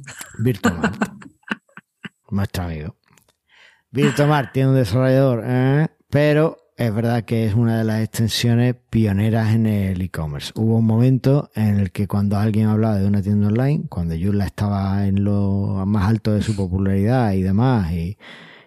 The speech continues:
Speaker 1: y todo era cual, pues la gente cuando pensaba en tienda online pensaba en Virtuemart.
Speaker 2: Sí.
Speaker 1: No pensaba en otra
Speaker 2: No.
Speaker 1: cosa, ¿vale?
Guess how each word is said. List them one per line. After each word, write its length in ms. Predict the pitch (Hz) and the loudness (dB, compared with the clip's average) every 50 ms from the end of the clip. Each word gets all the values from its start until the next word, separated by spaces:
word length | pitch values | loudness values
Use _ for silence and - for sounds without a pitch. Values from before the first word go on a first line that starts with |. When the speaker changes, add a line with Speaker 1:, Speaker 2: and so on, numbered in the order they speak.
| _ - | _ -8
Speaker 1:
y 160 | - 104 98 | -6 -6 -4
todo 360 | - - 104 101 104 104 101 | -2 -2 -2 0 0 0 0
era 460 | 104 104 104 107 107 104 107 107 107 110 120 _ | 0 0 0 0 0 0 -2 -2 -4 -6 -8 _
cual, 260 | - 131 131 143 - _ _ - | -4 -2 -2 -2 -2 _ _ -8
pues 160 | - 98 - - | -6 -6 -6 -6
la 140 | 165 95 82 | -6 -6 -4
gente 280 | - 110 113 107 117 | -2 -2 -2 0 0
cuando 240 | 110 104 98 95 90 | 0 0 0 0 0
pensaba 400 | 92 95 87 - 107 107 104 104 | -2 -2 -2 0 0 0 2 2
en 320 | 104 104 107 101 104 - - - - - _ _ - - | 2 2 2 2 0 -2 -4 -10 -18 -20 _ _ -8 -2
tienda 300 | - 120 117 113 110 110 | 0 2 4 4 4 4
online 300 | 110 110 113 120 131 131 - - | 4 4 4 2 2 0 -2 -4
pensaba 340 | - 104 - - 104 101 | -4 -2 0 0 0 0
en 100 | 98 95 | 0 0
Virtuemart. 680 | 92 95 90 - - 87 87 95 98 90 101 - - - - _ - | 0 -2 -4 -4 -4 -2 -2 -2 -2 -4 -6 -10 -14 -20 -20 _ -6
Speaker 2:
Sí. 300 | - 185 156 - - - - | -4 -4 -4 -4 -8 -8 -6
Speaker 1:
No 80 | 101 | -4
pensaba 400 | 85 - 92 82 - 98 92 90 | -2 -2 -2 -2 -2 -2 -2 -2
en 100 | 90 87 | -2 -2
otra 180 | 87 85 - - | -4 -2 0 2
Speaker 2:
No. 140 | 180 165 - | 2 2 2
Speaker 1:
cosa, 340 | - - - - - _ _ _ _ _ _ _ _ - | 0 -4 -8 -12 -16 _ _ _ _ _ _ _ _ -12
¿vale? 240 | - 85 92 117 | -10 -8 -6 -8